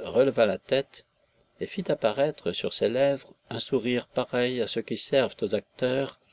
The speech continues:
pour exprimer le retour de l'espérance.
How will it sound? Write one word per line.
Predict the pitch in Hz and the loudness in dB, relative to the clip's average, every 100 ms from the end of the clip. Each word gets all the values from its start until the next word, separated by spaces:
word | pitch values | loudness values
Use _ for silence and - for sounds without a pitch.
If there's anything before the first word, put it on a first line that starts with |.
| _ _ | _ _
pour | 101 120 | 0 0
exprimer | - - 117 113 | -2 -4 0 2
le | 107 | 4
retour | 107 - 113 107 | 4 2 2 4
de | 101 | 4
l'espérance. | 95 - 98 90 80 - - | 2 0 -2 -2 -6 -8 -10